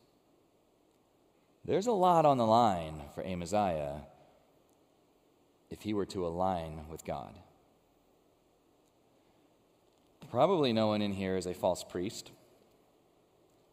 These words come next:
If you are, um, hearth room is the third door on the left. We can talk <laughs> afterwards. We'll figure that out. And yet sometimes it feels like we have a lot to lose if I'm really gonna align with God, if I'm really gonna follow his lead. Amaziah is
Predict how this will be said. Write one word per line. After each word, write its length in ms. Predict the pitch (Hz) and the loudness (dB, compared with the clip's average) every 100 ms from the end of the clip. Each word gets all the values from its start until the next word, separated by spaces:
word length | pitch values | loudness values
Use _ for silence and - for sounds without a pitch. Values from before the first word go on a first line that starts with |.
| - | -14
If 120 | 104 | -6
you 120 | 117 104 | 2 4
are, 280 | 123 147 - | 4 2 -6
um, 380 | 104 95 87 85 - - | -4 -2 -4 -10 -16 0
hearth 260 | 117 120 | 0 0
room 160 | 139 127 | -4 -4
is 80 | - | -4
the 60 | |
third 180 | 127 117 | -4 2
door 140 | 117 | 2
on 60 | 113 | 2
the 60 | 107 | 2
left. 260 | 139 - | 0 0
We 60 | 104 | -12
can 120 | - | -8
talk 240 | 120 113 | -6 -4
<laughs> 0 | |
afterwards. 720 | 120 - - 196 185 185 - - - - - - - | -6 -4 0 0 0 -4 -4 -12 -20 -20 -20 -20 -10
We'll 100 | 196 | -6
figure 280 | 220 165 151 | 0 0 2
that 140 | 151 | 2
out. 280 | 147 170 214 - - - - - - - - _ _ _ _ 123 | 4 4 2 0 -18 -20 -20 -20 -20 -20 -20 _ _ _ _ -2
And 60 | 139 | 0
yet 100 | 135 | 4
sometimes 340 | 156 151 120 | 4 4 0
it 100 | 110 | 0
feels 200 | 143 123 | 0 0
like 100 | 107 | 0
we 60 | 127 | 0
have 80 | |
a 60 | 98 | 2
lot 220 | 98 92 | 0 0
to 60 | 87 | -4
lose 320 | 98 90 80 | -4 -4 -4
if 120 | 87 | -6
I'm 200 | 87 85 | -4 -4
really 240 | 98 104 95 | -4 -2 -2
gonna 180 | 92 | -4
align 360 | 87 90 98 90 | -2 0 -2 -2
with 160 | 82 92 | -8 -6
God, 260 | 82 73 - - _ _ _ | -8 -8 -16 -20 _ _ _
if 80 | - | -12
I'm 120 | - | -8
really 200 | 110 117 | -6 -6
gonna 180 | 107 101 | -6 -10
follow 340 | - 101 95 92 | -6 -4 -4 -6
his 200 | 87 85 | -8 -10
lead. 260 | 92 73 - _ _ _ _ _ _ _ _ 110 | -10 -12 -18 _ _ _ _ _ _ _ _ -4
Amaziah 640 | 131 120 110 113 107 98 | -2 -2 -2 -2 -2 -4
is 160 | 98 | -6